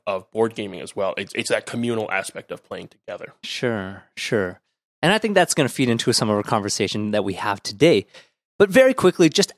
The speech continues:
Speaker 2: off the top of your head, do you guys remember what, you know, one of the first board games you guys played were, or one of the first video games? Like, I know for me, I remember being blown away, going to my uncle's house and playing an Atari. And it was a space game where you can only kinda go left and right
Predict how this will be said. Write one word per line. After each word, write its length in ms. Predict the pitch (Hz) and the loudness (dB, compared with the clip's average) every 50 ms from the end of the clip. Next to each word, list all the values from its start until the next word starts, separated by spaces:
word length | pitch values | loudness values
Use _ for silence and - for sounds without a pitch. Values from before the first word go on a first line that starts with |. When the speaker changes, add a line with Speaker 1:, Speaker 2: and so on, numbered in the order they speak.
| - - | -2 0
Speaker 2:
off 280 | 180 170 214 214 - | 4 4 4 4 4
the 80 | - 196 | 0 -2
top 240 | - - 170 - - | 0 2 0 2 2
of 40 | |
your 80 | 135 107 | 2 0
head, 220 | - 110 98 101 | 2 0 -2 0
do 80 | - 175 | 2 2
you 60 | 220 | 4
guys 260 | 202 247 233 226 - | 6 6 6 6 6
remember 520 | - 165 147 143 139 143 143 131 156 151 139 | 4 4 4 4 2 4 4 6 6 8 6
what, 560 | 120 110 113 123 127 123 123 - - - - - _ _ _ - | 6 4 4 4 4 4 2 0 -6 -8 -8 -12 _ _ _ -6
you 80 | 131 | -4
know, 100 | 120 117 | -2 0
one 200 | 113 113 127 123 | 2 2 2 2
of 60 | 113 101 | 2 0
the 60 | 95 | -2
first 380 | - - - 120 110 - - - | -2 0 0 2 2 0 0 2
board 220 | 123 135 151 135 123 | 4 4 4 4 4
games 280 | 147 143 139 135 131 | 2 2 2 2 0
you 80 | 139 131 | 2 4
guys 240 | 139 131 131 127 - | 4 4 4 2 0
played 360 | - - - 143 139 135 127 | -4 0 2 4 4 4 6
were, 500 | 123 131 131 131 131 131 131 127 131 - | 6 6 6 6 6 4 4 2 2 0
or 400 | - - 107 107 110 107 107 107 - - - | 0 0 2 2 4 4 2 0 -2 -6 -6
one 100 | - 113 | -4 -4
of 60 | 113 110 | -4 -2
the 80 | - | -2
first 180 | - 107 92 - | -4 -4 -2 0
video 200 | 113 120 123 139 | 2 4 4 4
games? 280 | 135 135 135 135 135 | 4 2 -2 -4 -2
Like, 140 | - 160 165 | -2 0 2
I 60 | 202 | 2
know 120 | 226 254 269 | 4 4 4
for 140 | - - 165 | 4 2 0
me, 360 | 156 147 165 160 139 117 - _ _ _ _ _ _ _ _ _ - | 2 4 4 4 4 2 0 _ _ _ _ _ _ _ _ _ 0
I 100 | - 185 | 4 4
remember 560 | 226 247 247 196 165 147 143 143 135 139 131 | 6 6 6 6 6 4 2 4 6 4 4
being 340 | 123 - 143 139 143 131 120 | 6 4 4 4 4 2 0
blown 280 | - 135 135 151 170 | 0 2 4 4 4
away, 280 | 180 156 123 110 104 107 | 4 4 4 4 2 2
going 220 | 107 - 113 127 | 2 2 4 4
to 60 | 147 170 | 4 4
my 120 | 180 - - | 2 2 0
uncle's 300 | 135 139 - 143 131 - | -2 -2 -2 -2 -2 -2
house 260 | - - 110 110 - | 0 0 0 0 -2
and 120 | 131 110 | -4 -10
playing 360 | - - 147 147 170 185 175 156 | -6 0 2 2 4 4 2 2
an 80 | 143 | 0
Atari. 480 | 127 - - - 185 202 170 110 92 95 | 0 -2 0 2 2 4 4 2 2 0
And 100 | 113 123 _ _ _ _ - | -2 -4 _ _ _ _ -4
it 40 | 127 | -4
was 100 | 143 - | -2 0
a 60 | 185 | 2
space 400 | - - - - 208 202 202 - | 0 2 4 4 4 6 6 4
game 240 | - 185 190 190 170 | 4 4 4 6 6
where 100 | 151 139 | 6 4
you 80 | 135 | 4
can 120 | - - 160 | 4 2 2
only 200 | 160 185 180 156 | 2 2 2 -2
kinda 220 | - - 147 139 | -2 -2 -2 0
go 120 | 123 135 123 | 2 2 2
left 320 | 110 113 123 127 - - | 4 4 2 0 0 -2
and 140 | 143 117 107 | -6 -2 0
right 260 | 113 110 113 110 - | 2 2 2 0 -2